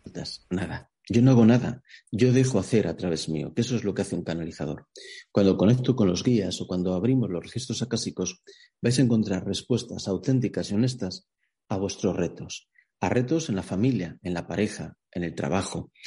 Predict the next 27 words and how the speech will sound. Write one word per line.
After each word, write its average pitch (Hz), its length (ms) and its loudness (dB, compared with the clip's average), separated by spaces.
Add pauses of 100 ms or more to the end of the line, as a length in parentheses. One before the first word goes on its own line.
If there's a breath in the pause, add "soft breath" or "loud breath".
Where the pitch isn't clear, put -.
(360 loud breath)
objetivos 120 580 4
reales 110 360 6
en 92 60 2
la 87 80 2
vida, 87 260 4
misiones 107 540 4
de 92 80 2
vida. 80 360 -4 (440 soft breath)
Toda 143 200 2
esa 143 120 -4
información 104 600 -2
que 90 120 -8
yo 101 100 0
como 98 160 -4
Alberto 92 360 -4
no 95 100 -2
tengo 104 300 0
ni 85 100 -6
puedo 104 220 -10
llegar 95 240 -12
a - 20 -10
tener, 90 280 -12 (500 loud breath)
está 113 240 4
disponible 101 460 6
en 87 100 4
otros 85 240 -2
planos. 80 520 -4